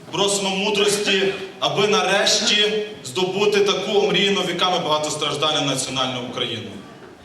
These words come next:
за яку боролися наші предки і продовжуємо боротися ми. Нехай боротьба наша буде спільна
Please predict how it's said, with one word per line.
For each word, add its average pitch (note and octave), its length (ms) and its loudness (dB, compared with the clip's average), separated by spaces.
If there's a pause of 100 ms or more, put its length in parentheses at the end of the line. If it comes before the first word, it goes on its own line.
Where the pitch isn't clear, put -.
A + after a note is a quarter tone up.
(220)
за - 140 -2
яку F#3 220 0
боролися G3 520 2
наші F3+ 360 2
предки F3+ 480 -2
і F3+ 140 -2
продовжуємо D3 640 -4
боротися B2 420 -4
ми. A2 160 -8 (1500)
Нехай G3+ 580 2 (540)
боротьба F#3 560 0
наша F3 560 0 (340)
буде F3 240 2
спільна G3 680 2